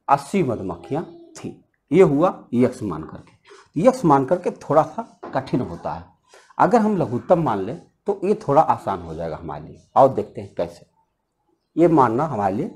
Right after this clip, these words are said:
आसान हो जाएगा। इसको मैं मिटा दूँ, लघुत्तम मान के जब लगाएंगे तो थोड़ा सा आसान लगेगा आपको, एक्स ना माना जाए। यहाँ पर देखो क्या माना जाए, पहले क्या करें,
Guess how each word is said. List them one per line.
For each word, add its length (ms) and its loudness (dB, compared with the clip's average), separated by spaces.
आसान 320 0
हो 80 -4
जाएगा। 220 -6
इसको 220 -6
मैं 100 0
मिटा 220 2
दूँ, 140 -4
लघुत्तम 440 2
मान 160 4
के 100 -2
जब 120 -2
लगाएंगे 400 -2
तो 140 -8
थोड़ा 260 -2
सा 160 -8
आसान 420 -4
लगेगा 360 -8
आपको, 300 -20
एक्स 260 2
ना 180 2
माना 260 -6
जाए। 160 -12
यहाँ 200 -14
पर 220 -20
देखो 260 -6
क्या 200 4
माना 260 0
जाए, 140 -6
पहले 200 4
क्या 200 2
करें, 200 0